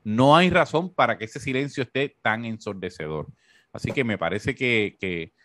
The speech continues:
que es algo que tienen que tomar en cuenta, porque de pronto miran para el lado y miren lo que pasó en San Juan con el Partido Popular, que llegó tercero,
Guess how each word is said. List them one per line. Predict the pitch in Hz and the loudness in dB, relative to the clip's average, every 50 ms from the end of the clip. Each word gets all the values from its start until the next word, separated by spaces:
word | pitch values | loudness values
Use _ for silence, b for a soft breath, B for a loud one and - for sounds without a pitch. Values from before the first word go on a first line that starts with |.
| _ _ _ _ | _ _ _ _
que | - 92 | -2 0
es | |
algo | 104 123 139 143 131 | 0 2 2 2 0
que | 113 113 | -2 -4
tienen | - 117 120 139 147 | -4 -2 -2 -2 -2
que | - 170 | -4 -6
tomar | - 160 156 156 156 | -6 -4 -4 -2 -2
en | 151 135 | -4 -4
cuenta, | - - 175 202 214 - 226 214 202 - _ | -2 -2 -2 -2 -2 -4 -6 -6 -6 -10 _
porque | - 98 90 87 _ - 92 90 | -10 -10 -10 -10 _ -8 -6 -4
de | 90 90 85 | -4 -4 -2
pronto | - 110 127 147 - 156 143 | 0 0 0 0 0 0 0
miran | 143 143 147 143 135 | 2 2 2 2 2
para | - 127 110 | 2 0 0
el | 107 117 | 4 6
lado | 147 202 262 277 277 - _ _ _ _ _ _ _ _ _ _ _ _ _ _ | 6 6 6 4 0 -4 _ _ _ _ _ _ _ _ _ _ _ _ _ _
y | - 95 92 92 | -8 -6 -4 -4
miren | 90 92 98 107 135 165 | -2 -2 0 2 4 6
lo | 202 220 | 6 6
que | 214 233 | 4 4
pasó | 220 226 - - | 2 2 2 2
en | 220 196 | 0 0
San | 202 202 | 0 2
Juan | 190 202 202 | 4 2 2
con | 202 202 | 2 0
el | 180 | 0
Partido | 180 160 160 180 170 | 0 -2 0 0 0
Popular, | 160 147 156 175 226 220 | 0 0 2 2 2 2
que | - 175 | 2 0
llegó | 139 131 143 160 | 2 2 2 2
tercero, | 180 156 - - 208 214 175 180 - | 0 -2 0 2 2 2 2 -2 -8